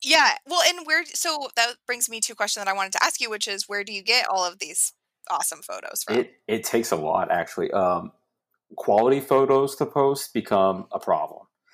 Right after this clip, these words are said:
Speaker 2: And I've ran into this already after one month of doing this. Because I have this
Speaker 1: Yeah.
Speaker 2: obsession with maybe two posts a day, you know, it just, or it's how I feel or at the moment. And it's kind of, I'll do research for two or three hours on photos
Speaker 1: Wow.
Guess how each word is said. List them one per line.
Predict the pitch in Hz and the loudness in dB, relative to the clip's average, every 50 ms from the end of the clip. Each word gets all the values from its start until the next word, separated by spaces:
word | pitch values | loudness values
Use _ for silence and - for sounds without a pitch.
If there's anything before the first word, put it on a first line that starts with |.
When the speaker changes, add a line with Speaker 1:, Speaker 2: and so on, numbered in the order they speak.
| - - - | -20 -6 0
Speaker 2:
And | 127 117 | 2 4
I've | 110 104 104 104 | 4 4 4 4
ran | 117 113 113 110 | 4 4 4 4
into | 110 110 - 110 | 2 2 0 -2
this | 90 92 95 - - - | 0 -2 -2 -4 -2 0
already | 104 104 101 98 98 92 | 2 2 4 4 4 4
after | 95 - - 92 | 4 2 0 -2
one | 87 87 92 92 90 87 | 0 0 0 0 0 2
month | 87 87 82 78 - - - - _ _ _ _ _ _ _ - | 0 0 0 0 -4 -14 -20 -20 _ _ _ _ _ _ _ -4
of | 92 160 160 | -4 -2 -2
doing | - 87 87 85 85 | -2 -2 -2 -4 -8
this. | - - 92 - - - - _ _ _ _ _ _ _ _ _ _ _ _ _ - | -10 -12 -12 -12 -12 -14 -14 _ _ _ _ _ _ _ _ _ _ _ _ _ -8
Because | 117 - 123 117 | -4 0 2 2
I | 104 | 4
have | - 123 123 | 4 4 2
this | 117 107 - | 2 2 0
Speaker 1:
Yeah. | 101 | -2
Speaker 2:
obsession | - - 113 104 - - 104 | -2 2 2 2 2 0 0
with | 92 90 - | -2 0 0
maybe | - 107 98 101 | 0 -2 -2 -2
two | - - - 165 147 | -2 0 2 2 2
posts | - 160 143 135 - - - | 2 2 2 2 2 2 0
a | 131 | 2
day, | - 110 104 110 127 139 147 160 - _ _ | 4 4 4 4 4 2 0 -2 -8 _ _
you | - 127 127 | 0 2 4
know, | 113 107 110 107 | 6 6 6 6
it | 101 104 | 4 2
just, | 110 110 107 - - | 2 0 0 0 2
or | - 117 104 | 2 2 2
it's | - - | 2 2
how | - 120 120 107 101 | 4 4 4 6 4
I | 101 101 | 2 0
feel | - - 101 101 101 98 | 0 0 2 4 4 4
or | 98 98 95 95 98 82 87 | 4 4 4 4 4 2 2
at | - - | 0 -2
the | 95 | -2
moment. | 95 95 92 92 98 101 - - - - - - - | -2 -2 -2 -2 -2 -2 -4 -6 -16 -18 -10 -4 0
And | 120 120 110 | 2 2 2
it's | 101 - | 2 2
kind | - 143 135 | 2 2 2
of, | 117 98 - - - | 2 0 -2 -2 0
I'll | 98 104 107 104 | 2 2 4 4
do | 113 110 | 2 2
research | 92 98 98 - - 104 98 - | 2 0 -2 -2 0 0 0 0
for | - - 95 85 - | -2 -4 -6 -6 -4
two | - 120 104 95 | -2 0 2 4
or | 95 92 - | 2 2 2
three | - 101 92 87 | 0 0 2 4
hours | 85 87 87 90 98 107 104 - - - _ _ _ _ _ - | 4 4 4 2 0 -2 -2 -6 -12 -16 _ _ _ _ _ -4
on | - 85 82 85 - - | -2 -2 -2 -2 -2 2
photos | 123 123 151 165 117 92 87 87 92 98 | 4 4 4 4 4 4 4 2 0 -2
Speaker 1:
Wow. | - | -2